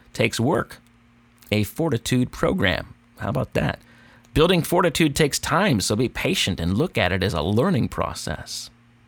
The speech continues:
That's easy, right? Don't be too hard on yourself and find someone, a trusted friend, a colleague, or a coach to hold you accountable.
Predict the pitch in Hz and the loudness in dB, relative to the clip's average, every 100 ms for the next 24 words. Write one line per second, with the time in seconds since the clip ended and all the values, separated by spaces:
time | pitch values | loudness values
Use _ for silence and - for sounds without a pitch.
0 | _ - - - - 92 92 104 120 - | _ -6 -6 -4 -4 -2 0 -2 -2 -8
1 | - - - - 107 139 180 - 147 - | -20 -20 -20 -10 0 2 2 0 0 2
2 | 165 - 120 127 104 101 - 90 82 - | 0 0 0 0 0 0 -2 -2 -2 -6
3 | - - - 98 - 139 185 - 170 165 | -16 -10 -4 -2 0 0 0 2 2 4
4 | 101 139 - _ _ - 113 - 160 - | 2 0 -4 _ _ -6 -2 0 0 -2
5 | 117 - 127 143 120 - 117 131 143 117 | -4 0 2 2 0 2 2 4 2 2
6 | 107 - 135 - - - - - 120 107 | 0 2 0 0 -4 -8 -18 -6 -2 0
7 | 123 110 117 104 - 110 107 87 - | 0 2 0 0 -2 0 0 -2 -4